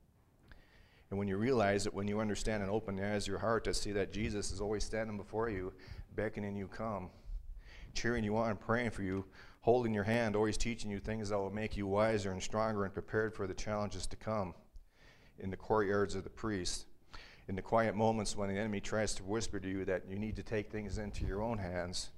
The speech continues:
because this Jesus and Holy Spirit stuff is just whatever, fill in the blanks. When you recognize the love in the eyes that are looking back at you from within your very own heart, then you'll respond like Mary did. And then you'll finally know what it truly means to be loved.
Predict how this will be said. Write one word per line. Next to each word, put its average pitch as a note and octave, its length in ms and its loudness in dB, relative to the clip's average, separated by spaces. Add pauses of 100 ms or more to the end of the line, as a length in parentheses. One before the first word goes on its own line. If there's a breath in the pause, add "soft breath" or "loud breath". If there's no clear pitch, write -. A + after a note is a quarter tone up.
(540 loud breath)
because G2+ 300 2
this G2+ 160 2
Jesus G#2 360 2
and F#2 80 -4
Holy G2+ 240 2
Spirit A2 340 2
stuff E2+ 260 2
is F2 120 -4
just F2 240 0
whatever, F#2 420 2
fill G2 240 0
in F#2+ 80 0
the F2+ 80 -4
blanks. F#2+ 560 2 (540 loud breath)
When G2 120 2
you G2 100 0
recognize G#2 560 0
the F#2 100 -2
love G#2 220 4
in F#2 60 -2
the F#2+ 160 2
eyes G#2+ 300 2
that F2+ 140 2
are F#2 60 0
looking F#2 300 -2
back G#2 240 2
at - 140 -6
you F2+ 200 -4 (520 loud breath)
from F#2 140 0
within G2 260 -4
your G2+ 100 -2
very G2+ 320 2
own F#2+ 160 -2
heart, G2+ 500 0 (1800 loud breath)
then G#2+ 160 -4
you'll G2+ 120 -2
respond G2 440 -4
like G2 200 -6
Mary G#2+ 260 -4
did. E2 240 -10 (2000 loud breath)
And F2+ 100 -6
then F#2+ 100 -2
you'll F#2+ 140 -4
finally G2 340 -2
know G2 160 -4
what F2+ 140 -2
it D#2+ 100 -6
truly F#2 300 -6
means F2+ 300 -6
to - 80 -8
be F2 100 -6
loved. F2+ 400 -6